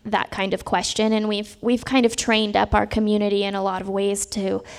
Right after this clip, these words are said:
think that our local artists and musicians should come without a price. And, um, there's a lot of great things in this community that have trained our community members to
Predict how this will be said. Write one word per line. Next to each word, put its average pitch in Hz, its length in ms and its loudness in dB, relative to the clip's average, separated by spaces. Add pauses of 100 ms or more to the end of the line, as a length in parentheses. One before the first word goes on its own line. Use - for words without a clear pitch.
(400)
think 220 520 4
that 220 260 6
our 226 160 6
local 226 280 4
artists 220 460 0
and 233 100 2
musicians 226 640 2
should 214 280 -2
come 202 440 -2
without 208 320 2
a 196 60 2
price. 202 580 0 (600)
And, 214 600 4
um, 208 520 -2 (200)
there's 220 200 2
a 220 80 2
lot 220 240 4
of 220 400 -2
great 220 360 2
things 330 360 4
in 247 80 6
this 214 160 0
community 220 400 2
that 196 140 -2
have 196 200 -4
trained 196 640 -2 (320)
our 190 100 0
community 196 500 -4
members 190 420 -2
to 202 120 -2